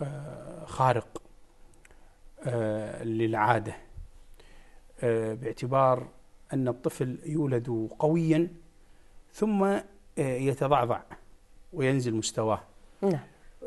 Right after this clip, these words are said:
Speaker 1: عند ولادته يكون في أشده، في كماله،
Speaker 2: مم.
Speaker 1: في أحسن تقويم كما قال الله سبحانه وتعالى. فالتحدي أن نحفظه في أحسن تقويم،
Speaker 2: مم.
Speaker 1: لكن للأسف الشديد أحيانا الممارسات البيئية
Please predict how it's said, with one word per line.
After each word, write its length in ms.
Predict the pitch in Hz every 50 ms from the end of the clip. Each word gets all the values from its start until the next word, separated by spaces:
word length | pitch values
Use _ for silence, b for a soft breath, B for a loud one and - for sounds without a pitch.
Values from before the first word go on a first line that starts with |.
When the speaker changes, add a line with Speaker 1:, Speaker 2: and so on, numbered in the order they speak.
| - -
Speaker 1:
عند 300 | 139 127 156 190 185 185
ولادته 880 | 185 180 180 180 180 185 220 226 226 226 202 196 214 226 233 240 226 - - - - -
يكون 680 | 165 156 156 156 - 214 208 208 208 208 208 - - - - -
في 280 | - - 190 202 - -
أشده، 420 | 160 - - 190 151 143 131 113 - - - - - - - - - - - - -
في 180 | - - 160 160
كماله، 600 | 160 - 151 147 160 170 160 143 123 110 101 - - - - - -
Speaker 2:
مم. 200 | 170 165 156 151 147 - - -
Speaker 1:
في 160 | - 180 190
أحسن 320 | 208 - - 226 196 170
تقويم 500 | 160 165 151 - 156 151 151 147 147 147 - -
كما 200 | - 147 135 131
قال 220 | 123 - 131 127
الله 240 | 123 120 120 120 120
سبحانه 400 | 117 - - - 117 110 107 110
وتعالى. 400 | 110 - - - - - - - - - - b b b b b b b b b b b b b b b b - -
فالتحدي 760 | - - - 185 - - 185 156 247 247 220 214 214 208 -
أن 100 | 196 196
نحفظه 360 | 190 - - - 208 196 180
في 180 | 151 - 185 175
أحسن 260 | - - - 139 120
تقويم، 380 | - 127 - - 131 120 120 - - - - - - - -
Speaker 2:
مم. 120 | - 160
Speaker 1:
لكن 260 | 165 - - - 165
للأسف 360 | 151 147 156 - - - 160 -
الشديد 340 | - - 139 127 131 135 135 b b b b b b b b b
أحيانا 200 | - 147 147 147
الممارسات 520 | 143 139 139 135 131 131 - - 151 - -
البيئية 560 | 135 127 127 127 - 123 120 117 117 120